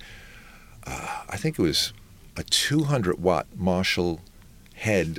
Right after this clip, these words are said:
on a stack. He had a stack of, uh, two four-by-tens maybe, and this was classic Spinal Tap.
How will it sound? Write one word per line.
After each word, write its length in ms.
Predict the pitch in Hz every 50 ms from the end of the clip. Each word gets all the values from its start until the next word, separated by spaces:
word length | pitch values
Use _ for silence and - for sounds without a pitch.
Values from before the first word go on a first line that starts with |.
| -
on 200 | - 82 82 82
a 60 | 78 78
stack. 540 | - - - - 117 90 73 67 - -
He 120 | - 92 82
had 160 | 78 85 -
a 40 | 78
stack 400 | - - - - 92 78 69 - - -
of, 420 | 50 50 62 80 76 - - -
uh, 160 | 76 71 65 - - - - - -
two 300 | - - - 110 101 92
four-by-tens 920 | - - - 95 90 80 78 78 - - - 104 98 98 101 101 - -
maybe, 340 | 107 107 104 104 117 117 123 - - - - - - - - - - - -
and 280 | - 85 82 82 80
this 220 | 76 - 95 - -
was 120 | 90 87
classic 600 | - - - - 110 101 98 98 - - - -
Spinal 460 | - - - - 95 95 92 90 85
Tap. 300 | 85 - - 76 71 -